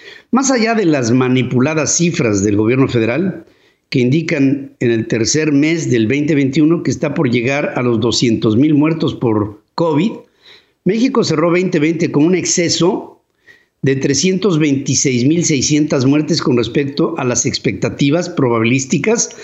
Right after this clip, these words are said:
de lo que serían sus decesos. Sin proyectar la pandemia, se pronosticaba que habría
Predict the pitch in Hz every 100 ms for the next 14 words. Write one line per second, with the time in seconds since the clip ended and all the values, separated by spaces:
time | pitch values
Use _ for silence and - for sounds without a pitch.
0 | - - - 139 135 139 143 156 151 180
1 | 151 180 233 226 156 - - - _ _
2 | _ _ - 214 214 185 143 107 160 160
3 | 160 190 180 190 196 220 - - 156 147
4 | 135 131 - - 170 170 160 156 180 208
5 | -